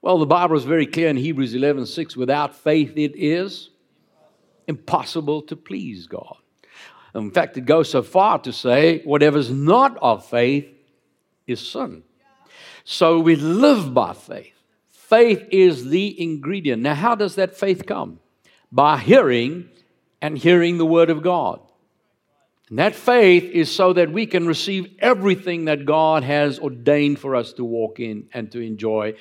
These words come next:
that He's already provided for on the cross. So why is it that so many s-, people struggle to receive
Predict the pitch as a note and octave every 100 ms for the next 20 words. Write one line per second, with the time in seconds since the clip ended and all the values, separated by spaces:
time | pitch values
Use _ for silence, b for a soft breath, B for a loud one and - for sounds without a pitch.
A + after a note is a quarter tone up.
0 | b b - A2 B2+ A#2+ A#2+ A#3+ C4 -
1 | D3 C3 - G3 C#3+ - C#3 D3+ D3+ D#3+
2 | - - - - - _ _ _ _ _
3 | _ - E3+ E3+ A#3 A3 A#3 A#3 F3 E3
4 | F3 E3+ - A3 A3+ G#3 A3 G#3+ G3 E3+
5 | - - - - _ - A3+ F#3 F#3 -
6 | - A#3 B3+ F#3 C#3+ C3+ - B B -
7 | F#3 F3+ - A3 G#3+ G3